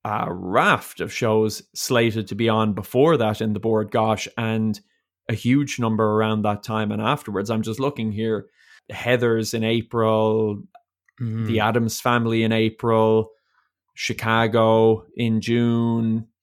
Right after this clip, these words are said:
Speaker 1: School of Rock in June, Kiss Me Kate in August, Beauty and the Beast in July, just a load of shows.
Speaker 2: Yeah, heaps.
Speaker 1: But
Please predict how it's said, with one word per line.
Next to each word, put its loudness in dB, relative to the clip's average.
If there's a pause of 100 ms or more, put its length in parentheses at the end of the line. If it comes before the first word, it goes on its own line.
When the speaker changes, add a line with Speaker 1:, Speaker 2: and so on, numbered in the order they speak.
(140)
Speaker 1:
School -2
of 0
Rock 2
in 0
June, 0
Kiss -4
Me 0
Kate -2
in -2
August, -2 (120)
Beauty -2
and -2
the -4
Beast -4
in -2
July, 0
just -10
a -8
load -2
of -12
shows. -4 (160)
Speaker 2:
Yeah, -8 (200)
heaps. -10
Speaker 1:
But 4